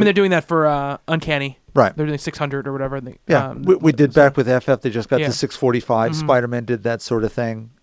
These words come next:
Speaker 1: Uh, I think we did do an Action number, the detective number, when we
Speaker 2: Mm-hmm.
Speaker 1: got to that point. But it's sad. We,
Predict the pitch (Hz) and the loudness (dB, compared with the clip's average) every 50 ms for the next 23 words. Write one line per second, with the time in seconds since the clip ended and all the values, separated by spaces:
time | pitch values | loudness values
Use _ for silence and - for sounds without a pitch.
0 | _ - 113 - - - - - 165 143 - 165 143 - 156 147 160 170 151 135 | _ -12 -10 -10 -10 -10 -10 -8 -6 -2 -2 -2 0 2 2 2 2 0 0 0
1 | 151 147 127 160 151 147 147 143 - 135 139 135 - - 156 147 135 135 135 131 | 0 2 4 4 6 6 4 4 2 -2 -2 -4 -4 -2 -2 0 -2 -2 -10 -12
2 | 127 _ _ _ _ _ _ _ _ _ _ _ _ _ _ _ _ _ _ _ | -12 _ _ _ _ _ _ _ _ _ _ _ _ _ _ _ _ _ _ _
3 | _ _ - - - - 156 139 139 135 131 131 131 120 123 113 113 127 - - | _ _ -20 -20 -16 -10 -2 0 0 0 2 2 0 0 0 -2 -2 -4 -2 -2
4 | 147 131 - - 127 113 123 123 117 110 120 120 113 117 117 117 170 123 117 117 | -4 -2 -2 -2 -4 -2 -2 -4 -2 0 -2 -2 0 0 -2 0 0 0 0 -2
5 | - - 113 117 110 _ - 120 113 110 - - 123 123 - _ _ _ _ _ | -2 -4 -2 -4 -2 _ -4 -4 -4 -4 -6 -6 -8 -10 -10 _ _ _ _ _
6 | _ _ _ _ _ _ _ _ _ _ _ _ _ _ _ - 175 170 - - | _ _ _ _ _ _ _ _ _ _ _ _ _ _ _ 0 2 2 2 4
7 | 202 208 208 175 139 151 160 160 | 6 6 6 6 6 4 4 4